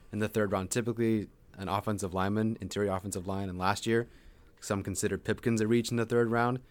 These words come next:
So I'm just curious, of these guys you mentioned, or maybe someone you didn't mention that you didn't talk about today, is there any guy, maybe it's Durant for you, Jason, that Telesco could move up and take, or not move up and take,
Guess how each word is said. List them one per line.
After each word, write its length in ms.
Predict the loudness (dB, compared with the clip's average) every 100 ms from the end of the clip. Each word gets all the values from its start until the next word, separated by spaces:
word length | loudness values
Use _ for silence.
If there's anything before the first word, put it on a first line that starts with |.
| -20 -20 -20 -20 -20 -20 -20 -20 -18
So 220 | -6 2 4
I'm 100 | 4
just 180 | 0
curious, 640 | -2 4 6 8 6 4 0
of 200 | 4 4
these 180 | 6 4
guys 280 | 6 4 4
you 60 | 2
mentioned, 320 | 0 0 0
or 40 |
maybe 220 | 2 4
someone 240 | 2 2 0
you 60 |
didn't 220 | 2 0 0
mention 320 | -2 -2 -4
that 60 |
you 60 | -2
didn't 220 | -2 -2
talk 160 | -2 -4
about 200 | -4 -4
today, 320 | -2 -4 -4 -10 -20 _ _ _
is 160 | -8 -2
there 120 | 0
any 240 | 2 2 4
guy, 440 | 4 6 4 2
maybe 200 | 0 -2
it's 140 | -2 -4
Durant 340 | -2 0 -2
for 100 | -2
you, 260 | -2 -2 -4
Jason, 460 | -4 -4 -4 -6 -8 -16 -20 -20 _ -20 -20 -12
that 440 | -2 2 2 0 -4 -16 -20 -20 -20 -20 -20 -20 -20 -20 _ -20 -8
Telesco 460 | 0 2 4 2 0
could 220 | -2 0
move 220 | 2 4
up 160 | 4 4
and 120 | 0
take, 220 | 2 2
or 40 |
not 140 | 2 2
move 120 | 0
up 80 | -4
and 80 | -2
take, 260 | -2 -4